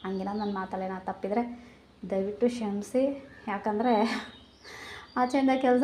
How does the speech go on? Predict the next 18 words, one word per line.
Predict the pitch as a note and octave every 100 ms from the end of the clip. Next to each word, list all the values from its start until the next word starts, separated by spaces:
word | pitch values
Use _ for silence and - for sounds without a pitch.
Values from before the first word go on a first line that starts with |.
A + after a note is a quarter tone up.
| C#4
ಮಾಡ್ಬಿಟ್ಟು | B3+ B3+ C4
ಓಡ್ | B3+ C#4 B3+
ಬಂದನಲ್ಲ, | B3 A#3+ A3+
ಅದೇ | A3 A#3
ಗಡ್ಬಿಡಿಲಿ | A#3 A3 A3 B3 B3 A#3+ A3
ವಿಡಿಯೋ | A3 A3+
ಮಾಡಿದ್ದು, | G#3+ G3+ G#3 G#3+ C4 C4 - - - - - - - - - - - -
ಲೇಟಾಗಿ | A3 A3 G#3
ಹೋಗುತ್ತೆ | G#3 G3+ G3+
ಅಂತ. | F#3+ F#3+ B3 C#4 - - - - -
ನಿಮಗೆ | G3+ A3 B3
ನಮ್ಮ | B3 G#3+ G3+ F#3+
ವಿಡಿಯೋ | F#3+ F#3+
ಇಷ್ಟ | F#3+ G3+
ಆದರೆ | G3 G3+ F#3
ದಯವಿಟ್ಟು | F#3 F#3+ - C4+ C#4+ - - - - - -
ಸಪೋರ್ಟ್ | G#3 - A3+ A#3 A#3
ಮಾಡಿ, | G#3 G3+ G3 G3